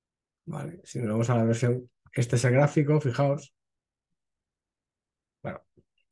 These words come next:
es lo que queremos. Vamos a ponerlo aquí, no se me deja ponerlo en, en gráfico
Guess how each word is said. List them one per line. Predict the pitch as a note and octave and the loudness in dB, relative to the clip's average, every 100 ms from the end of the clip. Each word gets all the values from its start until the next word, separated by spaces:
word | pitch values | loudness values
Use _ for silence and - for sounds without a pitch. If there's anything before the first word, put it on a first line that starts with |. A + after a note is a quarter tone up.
| _ _ _ _ _ _ _ _ _ | _ _ _ _ _ _ _ _ _
es | D3 D3 | 0 4
lo | C3 | 4
que | G2 | 2
queremos. | G#2+ D3 F#2 | 0 0 -2
Vamos | G#2 A#2 | -6 -4
a | |
ponerlo | A#2 A2+ A2+ A2 | -2 -2 -2 -4
aquí, | A2 B2+ D3+ | -4 -8 -8
no | A#2+ | -8
se | A#2+ A#2 | -6 -6
me | |
deja | A2+ A#2 A#2 | -4 -4 -6
ponerlo | G#2 G2 G2+ G2+ G2 | -6 -8 -6 -4 -4
en, | G2 F2+ - B2+ B2+ C3 - _ _ _ _ _ _ _ _ _ _ _ - | -4 -8 -12 -14 -14 -16 -20 _ _ _ _ _ _ _ _ _ _ _ -12
en | - | -8
gráfico | - B2 - A#2 C3+ - | -4 -4 -2 -4 -6 -8